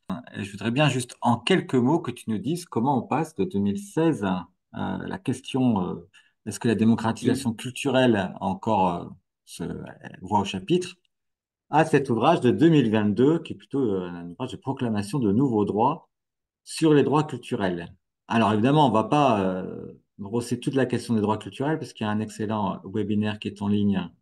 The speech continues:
Speaker 1: euh, qui a eu lieu, je crois, il y a une quinzaine de jours, euh, sur le sujet. Mais est-ce que tu peux nous dire, euh, pourquoi un livre sur les droits culturels et qu'est-ce qu'il a de, qu'est-ce qu'il apporte de particulier sur cette question ?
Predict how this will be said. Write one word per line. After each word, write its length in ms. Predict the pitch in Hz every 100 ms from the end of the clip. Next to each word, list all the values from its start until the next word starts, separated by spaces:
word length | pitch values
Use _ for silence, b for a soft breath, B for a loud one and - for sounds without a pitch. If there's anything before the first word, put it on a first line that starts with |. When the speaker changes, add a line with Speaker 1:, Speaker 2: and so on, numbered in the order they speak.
| -
Speaker 1:
euh, 100 | 95
qui 180 | - 101
a 40 |
eu 100 | 98
lieu, 200 | 95 107
je 120 | 101
crois, 320 | 95 - 101 95
il 40 |
y 40 |
a 60 | 90 -
une 80 | 101
quinzaine 240 | 104 101
de 140 | 101 104
jours, 340 | 104 107 92 92 B B B _ _ _ -
euh, 420 | 90 87 87 82 78
sur 280 | - 117
le 100 | 101
sujet. 460 | 98 - 104 131 160
Mais 120 | 123
est-ce 120 | 107
que 100 | -
tu 160 | 117 107
peux 140 | 135
nous 140 | 123 107
dire, 280 | 110 147 117
euh, 380 | 98 92 90 87 92 _
pourquoi 480 | 143 - 143 147 147
un 120 | 113 107
livre 420 | 127 127 107 101
sur 240 | - -
les 80 | 107
droits 160 | 98 110
culturels 460 | 104 - 107 131
et 40 | 113
qu'est-ce 200 | 104 -
qu'il 160 | 101
a 60 | 113
de, 200 | 98 95
qu'est-ce 220 | 92 117
qu'il 100 | 107
apporte 400 | 101 104 113 -
de 80 | 117
particulier 680 | 110 113 - - 101 95 98 _ b b
sur 180 | - 113
cette 180 | - -
question ? 360 | 101 - -